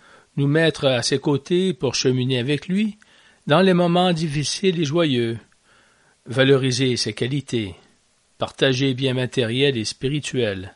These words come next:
encourager, donner l'espérance, pardonner.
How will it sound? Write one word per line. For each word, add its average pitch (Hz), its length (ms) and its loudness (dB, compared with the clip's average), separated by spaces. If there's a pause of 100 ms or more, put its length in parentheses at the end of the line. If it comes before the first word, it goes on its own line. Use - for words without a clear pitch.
(380)
encourager, 139 800 0 (240)
donner 165 300 6
l'espérance, 170 840 0 (300)
pardonner. 98 560 -8